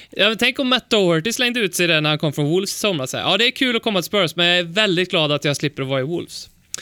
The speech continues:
Ehm, resten av artikeln måste jag ta på norska för att bli bättre. "Roger Nilsson är vanligtvis en glad gutt. Igår var han extra blid. Fordi han endelig kan dra för Sheffield. Jag är lite förbannad på dem", säger han.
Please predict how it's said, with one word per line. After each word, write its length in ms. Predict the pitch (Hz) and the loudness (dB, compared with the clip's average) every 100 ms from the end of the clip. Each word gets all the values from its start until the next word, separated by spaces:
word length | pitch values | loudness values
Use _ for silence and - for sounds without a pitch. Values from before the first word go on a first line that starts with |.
| - - - - - | -14 -20 -20 -20 -6
Ehm, 440 | 135 139 139 139 - _ - | -2 2 2 -2 -6 _ -6
resten 420 | 180 208 - 226 | -2 -2 0 0
av 120 | 226 | 0
artikeln 440 | 226 226 - 185 - | 0 -2 0 -2 0
måste 280 | 185 196 185 | -2 0 -2
jag 80 | 175 | -2
ta 100 | 156 | -2
på 80 | 160 | 0
norska 340 | 175 - 156 | -2 0 -2
för 60 | 160 | 0
att 40 | |
bli 100 | 170 | -2
bättre. 500 | 156 139 - 180 185 - _ - _ _ _ | -2 -4 -2 -2 -2 -6 _ -20 _ _ _
"Roger 260 | 208 226 226 | 0 0 0
Nilsson 540 | 240 190 - 254 269 | 0 -2 0 -2 -2
är 140 | 220 202 | -2 -2
vanligtvis 680 | 226 208 151 147 170 180 | 0 0 0 0 -2 -2
en 160 | 220 214 | -4 -2
glad 280 | 175 208 190 | 0 0 -2
gutt. 340 | 269 - - _ _ _ - - | -4 -6 -16 _ _ _ -20 -8
Igår 320 | 214 185 190 208 | -6 0 0 2
var 120 | 220 | 0
han 160 | 226 226 | -2 -4
extra 400 | 262 - 269 294 | -4 -2 0 0
blid. 340 | 160 131 - _ _ _ | 0 -2 -8 _ _ _
Fordi 340 | - 233 233 208 | -4 0 2 2
han 180 | 220 - | 0 0
endelig 420 | 269 220 165 196 | 0 0 0 0
kan 140 | 254 226 | 0 0
dra 160 | 180 | 0
för 140 | 165 233 | 0 -2
Sheffield. 480 | 262 - 302 143 - _ _ _ - | -2 -2 -6 -6 -12 _ _ _ -2
Jag 200 | 156 139 | 0 2
är 40 | |
lite 200 | 156 - | -2 -2
förbannad 520 | 240 175 156 135 165 | -4 0 -2 0 -2
på 80 | 285 | -2
dem", 260 | 262 147 143 | -2 -4 -6
säger 320 | - 139 110 | -6 -4 -4
han. 160 | 127 | -8